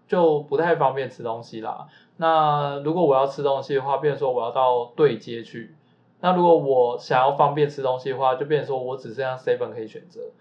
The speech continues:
那我就会觉得没什么好吃的，那我可能就买一个便当。可是对我来讲，其实 Seven 一个便当根本就吃不饱。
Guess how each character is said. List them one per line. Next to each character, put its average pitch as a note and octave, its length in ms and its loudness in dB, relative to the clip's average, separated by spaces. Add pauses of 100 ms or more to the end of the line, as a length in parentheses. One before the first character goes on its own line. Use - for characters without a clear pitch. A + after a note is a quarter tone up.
(320)
那 E3 100 2
我 B2+ 140 2
就 D3+ 80 4
会 D#3 100 6
觉 D3 140 0
得 A#2 420 -2
没 B2 180 -6
什 B2 120 -10
么 B2 60 0
好 A2+ 140 0
吃 - 220 -16
的， A2 300 -10
那 D3 160 0
我 A#2+ 160 0
可 C3+ 80 -2
能 A#2+ 100 0
就 C#3 120 -2
买 A2+ 160 -2
一 A2+ 40 -8
个 G#2+ 100 -4
便 A2 220 -8
当。 G#2+ 160 -6
可 A#2+ 80 -6
是 D3+ 80 0
对 F#3 140 6
我 D#3+ 80 6
来 C3 120 2
讲， C3 120 -2
其 C#3 100 -10
实 C#3 100 -8
Seven C#3 300 0
一 B2 40 -10
个 B2 80 -10
便 B2 200 -6
当 A#2 180 -6
根 B2 100 -8
本 A2+ 80 -14
就 A#2+ 140 -6
吃 - 180 -18
不 A2+ 120 -18
饱。 - 300 -12